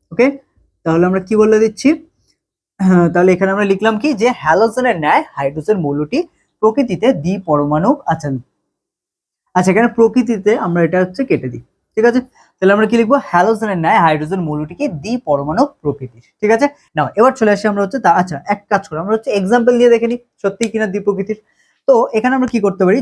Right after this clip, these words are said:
যথা নিয়ে নেবো, যথা, যথা যেমন হচ্ছে এইচ, আহ, যেমন হচ্ছে আমাদের কি আছে? সিএল টু, সিএল করি, সিএল টু এইভাবে অবস্থান করে, ক্লোরিন গ্যাস, ফ্লুরিন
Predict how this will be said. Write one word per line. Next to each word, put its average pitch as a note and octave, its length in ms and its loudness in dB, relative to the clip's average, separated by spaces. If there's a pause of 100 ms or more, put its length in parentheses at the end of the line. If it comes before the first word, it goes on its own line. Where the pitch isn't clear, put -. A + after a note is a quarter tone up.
(160)
যথা D#3+ 260 0 (100)
নিয়ে A3 180 4
নেবো, G#3+ 160 2 (600)
যথা, D#3 560 0 (640)
যথা D#3+ 260 0 (100)
যেমন E3+ 240 0
হচ্ছে F3+ 200 -2 (600)
এইচ, G#3+ 200 2 (200)
আহ, D#3+ 400 0 (160)
যেমন F3+ 240 2
হচ্ছে F#3 180 -4
আমাদের F3+ 200 0
কি G#3 120 2
আছে? C3+ 140 -4 (240)
সিএল G#3+ 340 2
টু, A#3 60 -2 (280)
সিএল F#3+ 300 2
করি, G3+ 120 0 (640)
সিএল G#3+ 340 2 (100)
টু A3+ 60 0 (300)
এইভাবে G3 340 4
অবস্থান F#3 320 0
করে, G3 120 -2 (100)
ক্লোরিন F3+ 380 0
গ্যাস, F3+ 140 0 (360)
ফ্লুরিন A3 280 2